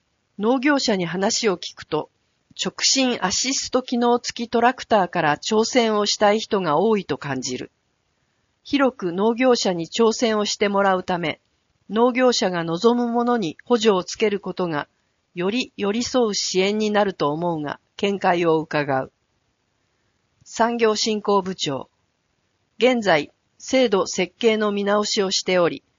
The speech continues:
令和七年度に向けて農業者の声を生かした制度を作っていきたいと考えている。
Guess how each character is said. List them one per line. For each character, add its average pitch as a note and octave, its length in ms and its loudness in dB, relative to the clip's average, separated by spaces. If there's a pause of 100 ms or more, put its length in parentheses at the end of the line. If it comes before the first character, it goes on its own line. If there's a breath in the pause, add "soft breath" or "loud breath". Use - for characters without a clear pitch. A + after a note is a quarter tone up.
(340)
令 A3 180 6
和 G3+ 160 4
七 F3 320 0
年 A#3+ 240 2
度 F#3+ 120 2
に E3 100 -4
向 D#3 120 -6
け F3 160 -4
て E3 240 -2 (200)
農 A#3+ 200 4
業 A#3 200 4
者 G3 180 -2
の E3+ 120 -4
声 A#3 300 4
を E3+ 100 2
生 D#3+ 120 -4
か - 140 0
し - 80 -2
た F#3 120 -6
制 G#3+ 260 0
度 F3+ 160 2
を D#3 100 2
作 - 260 -8
っ - 20 -20
て - 160 -6
い F3 80 -2
き - 120 -16
た G#3+ 140 -2
い F#3+ 80 -2
と E3 140 -6
考 F3 340 -4
え D#3 100 0
て - 120 -6
い B2 120 -4
る。 A2 140 -16